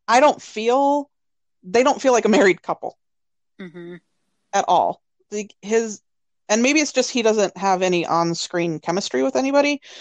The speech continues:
Speaker 1: So when he's in this trope, it feels creepier than I think other ones where they tend to feel a little more endearing and romantic and like, "Oh, well, you really are a good guy." Like, he just comes across as creepy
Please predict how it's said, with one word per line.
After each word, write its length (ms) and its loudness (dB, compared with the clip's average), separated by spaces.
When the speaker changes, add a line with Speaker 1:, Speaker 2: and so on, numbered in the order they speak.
Speaker 1:
So 200 0
when 200 0
he's 420 2
in 360 0
this 600 0
trope, 480 2
it 240 0
feels 480 -2
creepier 680 -4
than 160 0
I 80 0
think 240 -4
other 180 0
ones 280 -2
where 140 0
they 260 0
tend 200 -2
to 60 -2
feel 260 0
a 40 2
little 200 0
more 260 0
endearing 720 -2
and 240 -6
romantic 520 -4
and 80 -4
like, 220 -6
"Oh, 260 4
well, 180 2
you 160 -2
really 240 -2
are 160 2
a 60 0
good 160 -2
guy." 220 -2
Like, 160 0
he 160 -2
just 240 -2
comes 240 -2
across 320 -2
as 80 -8
creepy 440 -12